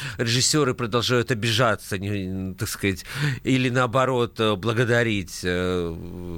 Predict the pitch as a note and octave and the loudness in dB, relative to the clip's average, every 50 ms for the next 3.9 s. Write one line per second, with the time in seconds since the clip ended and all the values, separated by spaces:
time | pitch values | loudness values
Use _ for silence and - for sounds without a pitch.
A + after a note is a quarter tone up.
0 | E2 E2 E2 E2 E2+ F2 F2+ F2 F#2+ G2+ E2+ F2 F2+ F2+ F2 - - G2 - - | -6 -6 -6 -6 -6 -6 -6 -4 -2 0 0 0 0 -2 -4 -6 -6 -6 -6 -4
1 | - F2+ E2 E2+ E2+ - - - D2 - - - F2 F2+ - A#2+ D3+ E3+ E3 - | -4 -4 -4 -4 -4 -6 -6 -8 -10 -8 -6 -4 -4 -4 -2 -2 -2 -2 -2 -2
2 | A#2+ G2+ F2+ - - - - - - - - - - - - - - - - - | -2 -4 -4 -4 -6 -10 -8 -8 -8 -8 -8 -10 -12 -12 -12 -14 -14 -14 -16 -16
3 | - - - - - - - C3 B2 B2+ B2+ C3 B2+ B2 A#2+ A2+ A2 | -18 -18 -20 -20 -18 -8 -2 0 2 4 4 6 4 4 2 0 -2